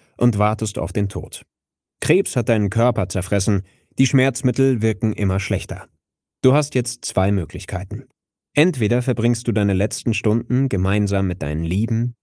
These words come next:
die deine Hand halten und mit dir sprechen, oder du lebst noch zwei Monate länger in diesem Zustand, darfst aber während der Zeit deine Familie und Freunde nicht sehen.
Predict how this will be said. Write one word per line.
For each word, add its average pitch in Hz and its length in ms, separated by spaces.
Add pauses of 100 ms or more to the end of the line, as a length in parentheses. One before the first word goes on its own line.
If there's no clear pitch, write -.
(120)
die 95 80
deine 85 280
Hand 110 220
halten 107 420
und 98 180
mit 95 140
dir 78 80
sprechen, 107 480 (520)
oder 123 420
du 139 160
lebst 127 280
noch 120 160
zwei 135 380
Monate 143 380
länger 101 360
in 101 140
diesem 101 300
Zustand, 107 520 (380)
darfst 131 360
aber 120 260
während 113 280
der 98 120
Zeit 107 460
deine 113 200
Familie 107 580
und 120 140
Freunde 101 380
nicht - 200
sehen. 82 360